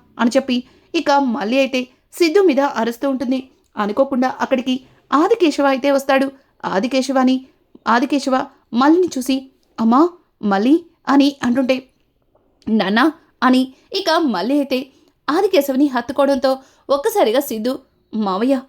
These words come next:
మీరైనా చెప్పండి మల్లితో, మల్లిని నాతో కాసేపు మాట్లాడమని" అని అంటుంటే ఆదికేశవికి ఏమీ అర్థం కాదు. "సిద్ధు,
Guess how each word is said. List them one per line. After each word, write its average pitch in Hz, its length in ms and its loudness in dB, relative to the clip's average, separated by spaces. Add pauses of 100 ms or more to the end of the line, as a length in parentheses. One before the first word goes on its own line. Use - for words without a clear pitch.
(340)
మీరైనా 320 380 2
చెప్పండి 269 580 -4 (300)
మల్లితో, 233 640 -2 (760)
మల్లిని 247 540 6 (160)
నాతో 285 300 4
కాసేపు 269 420 0
మాట్లాడమని" 269 720 2 (220)
అని 262 240 0 (100)
అంటుంటే 262 440 -2 (260)
ఆదికేశవికి 285 840 -2
ఏమీ 269 280 0
అర్థం 240 240 -2
కాదు. 269 280 -2 (320)
"సిద్ధు, 233 480 -2